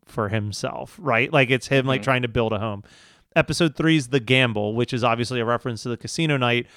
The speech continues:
Speaker 1: but also that they took a gamble on bringing back Ryan's mom into his life and bringing her this event.
Speaker 2: Mm-hmm.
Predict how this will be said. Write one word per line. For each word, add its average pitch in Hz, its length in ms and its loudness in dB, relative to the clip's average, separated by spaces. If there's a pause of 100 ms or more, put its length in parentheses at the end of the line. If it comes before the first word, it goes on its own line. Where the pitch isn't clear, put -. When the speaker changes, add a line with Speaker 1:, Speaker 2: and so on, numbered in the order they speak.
(140)
Speaker 1:
but 165 120 2
also 175 440 4
that 147 180 2
they 160 100 0
took 151 180 -4
a 160 80 -6
gamble 139 560 2
on 131 260 0
bringing 131 440 2
back 120 280 4
Ryan's 117 460 0
mom 120 320 2
into 117 240 -4
his 110 160 -2
life 120 280 0
and 110 120 -6
bringing 113 280 -2
her 113 300 2 (300)
this 123 200 0
event. 113 340 0 (100)
Speaker 2:
Mm-hmm. 120 420 -10